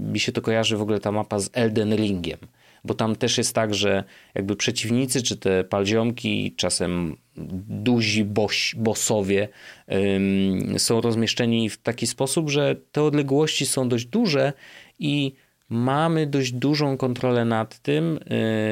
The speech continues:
w którą stronę pójść, y, którego pokeziomka zaatakować, a którego nie, kogo ominąć.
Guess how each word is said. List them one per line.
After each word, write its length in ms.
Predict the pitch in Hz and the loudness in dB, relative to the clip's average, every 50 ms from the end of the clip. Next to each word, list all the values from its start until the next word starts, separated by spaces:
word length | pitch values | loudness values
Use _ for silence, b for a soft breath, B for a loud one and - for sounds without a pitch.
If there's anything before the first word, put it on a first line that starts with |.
| 107 104 104 | 0 0 -2
w 80 | 101 - | -4 -6
którą 280 | - - - 127 123 120 | -12 -8 -4 -2 -2 -2
stronę 360 | 120 - - 123 120 120 120 | -2 -2 -2 0 0 0 0
pójść, 760 | 120 - - 180 180 180 185 175 160 - - - - - - | 0 0 2 2 4 4 2 2 0 -2 -2 -4 -4 -4 -2
y, 280 | 117 117 120 117 113 117 - | -2 0 0 0 0 0 -4
którego 640 | - - - 120 117 113 110 107 113 110 110 107 | -6 -4 0 2 2 2 2 2 2 2 2 2
pokeziomka 680 | 104 - 113 107 - 117 110 110 110 110 110 107 117 110 | 0 0 -4 -2 0 0 0 2 2 0 0 0 -2 0
zaatakować, 680 | 104 110 104 101 104 101 - - 113 107 107 101 - | 0 0 0 0 0 -2 -2 -2 0 0 0 -2 -2
a 40 | 101 | -6
którego 440 | - - - 113 110 107 107 117 120 | -6 -4 -2 0 0 0 2 0 0
nie, 340 | 131 143 156 160 156 156 151 | 2 2 0 2 2 0 0
kogo 280 | - 135 117 107 107 | 0 -2 0 0 2
ominąć. 680 | 104 110 113 127 147 160 160 151 139 135 139 135 - - | 2 2 2 2 2 2 2 2 2 0 0 -2 -4 -8